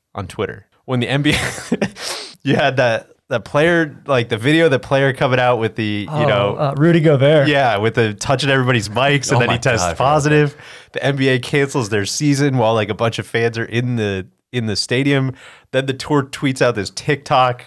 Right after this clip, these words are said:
Speaker 1: of the Chainsmokers concert, and I mean, it was just,
Speaker 2: And
Speaker 1: it
Speaker 2: then
Speaker 1: was
Speaker 2: they said, "Whatever
Speaker 1: unbelievable.
Speaker 2: happens, happens."
Speaker 1: It was, it was unbelievable, and, uh, this was all on the heels of Jay going on C N B C to announce, like, the, the
Speaker 3: New
Speaker 1: T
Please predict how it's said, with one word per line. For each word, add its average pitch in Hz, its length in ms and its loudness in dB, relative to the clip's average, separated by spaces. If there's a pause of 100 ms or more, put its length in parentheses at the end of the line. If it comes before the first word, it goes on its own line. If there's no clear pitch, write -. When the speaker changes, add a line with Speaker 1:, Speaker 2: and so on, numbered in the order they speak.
(160)
Speaker 1:
of 107 200 -4
the 104 60 -6
Chainsmokers 131 720 -2
concert, 123 720 0
and 101 320 -4 (500)
I 135 60 -4
mean, 165 80 2
it 180 40 4
was 156 100 0
just, 147 160 -2
Speaker 2:
And 151 80 2
Speaker 1:
it - 20 2
Speaker 2:
then 170 60 4
Speaker 1:
was 180 80 4
Speaker 2:
they 170 80 4
said, 175 180 2
"Whatever 151 360 4
Speaker 1:
unbelievable. 143 180 4 (160)
Speaker 2:
happens, 143 180 2
happens." 139 380 2
Speaker 1:
It - 20 4
was, 135 240 2 (160)
it 143 60 2
was 127 160 0
unbelievable, 127 1000 0
and, 107 420 -4
uh, 101 420 0 (340)
this - 180 -2
was 165 100 2
all 143 160 4
on 131 100 2
the 131 60 -2
heels 139 360 0
of 104 280 -4 (680)
Jay 135 340 0
going 127 300 2
on 117 180 0
C 131 240 -4
N 123 80 -2
B 113 100 -6
C 135 420 -2
to 123 200 -2
announce, 113 420 -2
like, 107 140 -4
the, 95 480 -4
the 87 80 -14
Speaker 3:
New 80 60 -10
Speaker 1:
T 85 160 -2